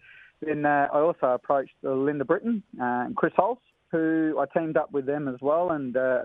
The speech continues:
trained quite a few of their dogs, uh, mostly Mandurah and, and Northern dogs. And, uh, and then through, um, through Linda, uh, we sort of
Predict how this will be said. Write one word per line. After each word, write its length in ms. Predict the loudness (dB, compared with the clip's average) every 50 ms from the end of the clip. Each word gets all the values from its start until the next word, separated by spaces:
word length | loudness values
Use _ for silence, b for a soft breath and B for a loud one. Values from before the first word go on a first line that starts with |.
| -6 -6
trained 260 | -2 -2 -2 -2 -2 -4
quite 240 | -2 0 0 0
a 40 | -2 -4 -4
few 160 | -2 0 0
of 140 | 0 0 0
their 220 | 0 2 2 2
dogs, 320 | 2 2 2 2 0 -4 -4 _ -2
uh, 120 | -2 0
mostly 360 | 0 0 -2 -2 -2 -4 -4
Mandurah 540 | -4 -2 -2 -2 -2 -2 -2 -2 0 0 0
and, 160 | 0 0 -4 -4
and 180 | -4 -4 -2 -2
Northern 380 | 0 0 0 0 0 -2 0
dogs. 340 | 0 2 2 2 0 -4 -8 -8
And, 300 | -6 -4 -4 -4 -2 2
uh, 240 | 2 4 4 2 0 B B B B B B B B B _ _ _ -2
and 180 | 0 2 2
then 340 | 2 2 2 2 0 0 -2 -8 -14 -4 0
through, 460 | 2 4 4 4 4 2 2 2 2
um, 380 | 2 2 0 0 -2 -6 -8 -12 _ _ _ _ _ -2
through 160 | 0 2 2
Linda, 960 | 2 2 0 0 0 0 2 2 0 0 -2 -2 0 0 2 2 2 0 0 -2
uh, 40 | -4
we 360 | -6 -4 -2 0 0 0 -2 -2
sort 180 | -2 -2 0 0
of 160 | 0 -2 -4